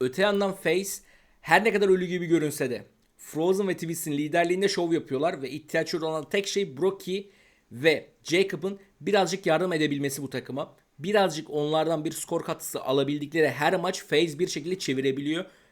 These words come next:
Ve skor ne olursa olsun Kerrigan her şekilde bu takımı bir şekilde tutabiliyor. Elendi elendi dedik, Red Canis'i elendi dedik, Flux'u elendi dedik, bir şekilde çıkardılar. Kendilerini buraya kadar getirdiler.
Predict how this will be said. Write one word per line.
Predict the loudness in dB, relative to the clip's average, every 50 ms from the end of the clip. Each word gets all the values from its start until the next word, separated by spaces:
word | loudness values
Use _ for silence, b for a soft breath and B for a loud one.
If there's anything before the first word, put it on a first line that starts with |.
| B -6
Ve | -4 -4
skor | -4 -4 -2 0 0 0
ne | 2 0 0 4
olursa | 4 6 4 4 2 0 -2 -2
olsun | -2 -2 -2 -6 -8
Kerrigan | -8 -4 -4 -2 -2 -2 -4 -6
her | -6 -2 -4 -4
şekilde | -4 -4 -8 -6 -6 -6 -6
bu | -6
takımı | -8 -8 -8 -6 -4 -4 -4 -6 -8
bir | -10 -8 -6
şekilde | -4 -4 -2 0 0 -2 -2
tutabiliyor. | 0 -2 -2 -2 0 -2 -2 -2 -2 -4 -6 B B B B B B B B B
Elendi | 4 6 8 8 6 6 4 4
elendi | 6 6 4 4 2 4 2
dedik, | 2 2 2 0 0
Red | 0 0 2 2
Canis'i | 0 0 2 0 -2
elendi | 0 0 0 -2 -4 -4
dedik, | -6 -8 -10 -12
Flux'u | -6 -6 -6 -4 -4 -2 0
elendi | 0 2 2 0 -2 -4
dedik, | -8 -8 -8 -8
bir | -8
şekilde | -6 -6 -6 -6 -8 -8
çıkardılar. | -8 -4 -2 0 0 0 0 -2 -2 -2
Kendilerini | -2 -4 -2 -2 -4 -4 -4 -2
buraya | -2 0 0 0
kadar | -2 -2 -2 -2 -2
getirdiler. | -2 -6 -4 -4 -4 -4 -2 -2 -4 -4